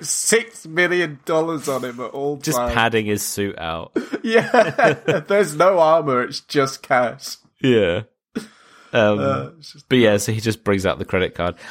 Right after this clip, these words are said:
Speaker 2: But it is kinda weird 'cause it's like, they then just start fighting the Freeze goons 'cause Mister Freeze shows up.
Speaker 1: Yeah, yeah.
Speaker 2: And then Poison Ivy gets away. And I was kind of like, the way that they were then talking about it, I was like, "Oh, so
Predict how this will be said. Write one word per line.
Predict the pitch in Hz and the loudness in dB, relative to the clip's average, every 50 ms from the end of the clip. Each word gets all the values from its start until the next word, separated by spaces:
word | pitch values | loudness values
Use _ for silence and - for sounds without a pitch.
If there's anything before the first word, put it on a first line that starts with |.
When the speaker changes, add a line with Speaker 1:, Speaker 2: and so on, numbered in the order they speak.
| - - - | -20 -18 -12
Speaker 2:
But | - - - | -8 -6 -4
it | 180 180 175 | -2 0 2
is | 208 240 233 - | 2 0 0 0
kinda | - 196 139 | 2 2 2
weird | 120 117 127 117 98 90 | 2 2 2 2 2 0
'cause | - - 95 | -2 -4 -4
it's | 101 85 - - - | -4 -4 -4 -2 -2
like, | 98 78 - - - _ _ _ _ _ _ _ _ _ _ _ _ _ _ _ _ | -2 -4 -4 -8 -16 _ _ _ _ _ _ _ _ _ _ _ _ _ _ _ _
they | - 110 | 0 2
then | 110 120 131 147 156 | 2 2 2 2 2
just | 139 139 131 | 0 0 0
start | - - 120 113 104 - | 0 0 2 0 0 -2
fighting | - - 107 104 104 - - 101 98 98 92 | -2 0 0 0 0 0 -2 -4 -4 -4 -4
the | - 92 | -4 -4
Freeze | - - 104 98 98 92 - | -2 0 2 2 2 2 0
goons | - 87 82 80 80 80 | 0 0 0 -2 -2 -6
'cause | - - 85 | -8 -8 -8
Mister | 85 82 - - 80 | -6 -6 -4 -4 -4
Freeze | - 87 82 76 - | -2 -2 -2 -2 -2
shows | - - 62 - - | -2 -4 -4 -6 -6
up. | 50 50 50 - - - _ _ _ _ _ _ - - | -8 -8 -8 -10 -14 -20 _ _ _ _ _ _ -6 -2
Speaker 1:
Yeah, | 120 117 113 101 87 98 101 | 2 2 4 2 2 0 0
yeah. | - - | 0 2
Speaker 2:
And | 90 90 90 | 2 4 4
then | 92 90 90 87 85 87 87 85 | 4 4 4 2 2 0 -2 -2
Poison | - - 107 90 95 | 0 0 2 2 2
Ivy | 87 82 82 | 0 0 0
gets | 80 85 73 - | 0 -2 -2 -2
away. | - 82 82 80 78 78 73 71 76 82 85 _ _ _ _ _ _ _ _ _ _ _ _ _ _ _ _ _ _ _ _ _ _ _ _ _ _ _ _ _ - | -2 -2 0 0 0 0 0 -2 -4 -6 -8 _ _ _ _ _ _ _ _ _ _ _ _ _ _ _ _ _ _ _ _ _ _ _ _ _ _ _ _ _ -2
And | 95 98 98 95 95 90 - - _ _ - | -2 0 0 0 -2 -4 -6 -10 _ _ -2
I | 76 98 | 0 0
was | 107 110 - | 0 0 0
kind | - - 127 | 0 0 0
of | 117 110 | 2 2
like, | 110 101 76 - - _ _ _ _ _ _ _ _ _ _ _ _ _ _ _ - - | 2 0 0 -4 -10 _ _ _ _ _ _ _ _ _ _ _ _ _ _ _ -14 -12
the | - - - 123 135 123 - - 107 | -12 -12 -12 -12 -12 -8 -4 0 2
way | 107 117 | 2 4
that | 117 113 107 98 | 4 2 2 4
they | 104 101 | 4 4
were | 98 | 4
then | 90 95 92 | 2 2 2
talking | 90 - 160 143 143 | 2 0 0 0 0
about | 101 85 | 2 2
it, | 85 - | 2 2
I | - | 0
was | 92 - - | 0 2 2
like, | 87 87 - - | 0 0 0 2
"Oh, | 165 139 90 80 | 2 4 4 2
so | 78 - - - | 0 -2 -2 -2